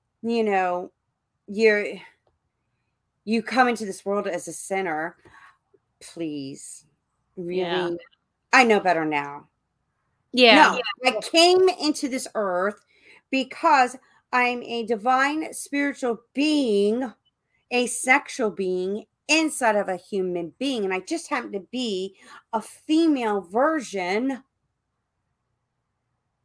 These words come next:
Speaker 1: And I'm discovering and trying to re-, and I'm going through the process of remembering who I am.
Speaker 2: Yeah.
Speaker 1: Just experiencing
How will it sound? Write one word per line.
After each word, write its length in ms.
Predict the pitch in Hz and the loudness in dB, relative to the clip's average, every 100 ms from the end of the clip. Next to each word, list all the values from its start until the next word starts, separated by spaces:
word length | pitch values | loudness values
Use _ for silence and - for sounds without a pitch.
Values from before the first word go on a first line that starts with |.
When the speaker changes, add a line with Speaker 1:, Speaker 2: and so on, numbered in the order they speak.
| _ _ | _ _
Speaker 1:
And 180 | 277 294 | 2 4
I'm 140 | 294 | 2
discovering 1120 | 262 262 - - 294 320 262 247 220 208 214 | 0 -6 -6 -2 0 0 -4 -2 0 0 -4
and 280 | - 226 226 | -4 -4 -4
trying 300 | 214 262 254 | -6 -10 -10
to 140 | 247 233 | -10 -12
re-, 240 | 240 220 - _ _ _ _ | -10 -12 -14 _ _ _ _
and 200 | - 240 | -4 0
I'm 100 | 226 | 0
going 220 | 220 254 262 | 0 -2 -4
through 120 | 226 | -6
the 60 | |
process 560 | 214 226 214 190 - - - | -4 -2 -2 -6 -12 -18 -10
of 180 | 190 185 | -10 -10
remembering 1080 | - 202 196 190 220 302 311 196 170 143 - - _ | -4 0 0 0 -2 0 0 0 -6 -8 -14 -20 _
who 180 | 196 160 | -10 -8
I 180 | 143 - - | -12 -16 -18
am. 320 | 151 139 131 _ _ _ _ _ _ _ | -16 -18 -20 _ _ _ _ _ _ _
Speaker 2:
Yeah. 260 | - 185 185 _ _ _ _ _ _ _ _ _ _ _ - | -20 -18 -18 _ _ _ _ _ _ _ _ _ _ _ 0
Speaker 1:
Just 220 | 277 277 | 0 0
experiencing 800 | 302 - 302 294 294 - 277 269 | -6 -6 -2 -2 -2 -4 -4 -4